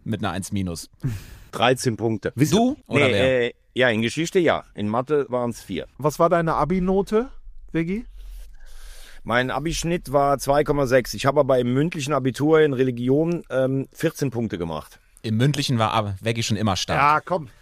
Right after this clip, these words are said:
Speaker 3: das, ich wollte es jetzt einfach stehen lassen. <laughs>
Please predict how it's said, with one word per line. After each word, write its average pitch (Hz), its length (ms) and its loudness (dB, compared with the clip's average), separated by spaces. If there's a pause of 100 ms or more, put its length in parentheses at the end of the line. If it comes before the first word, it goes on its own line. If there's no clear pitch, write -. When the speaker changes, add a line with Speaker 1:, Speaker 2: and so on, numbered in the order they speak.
(120)
Speaker 3:
das, 170 340 -2
ich 131 160 -8
wollte 208 220 6
es 190 80 4
jetzt 190 180 4
einfach 196 260 4
stehen 196 320 -4
lassen. 139 380 -8 (340)
<laughs> - 60 -18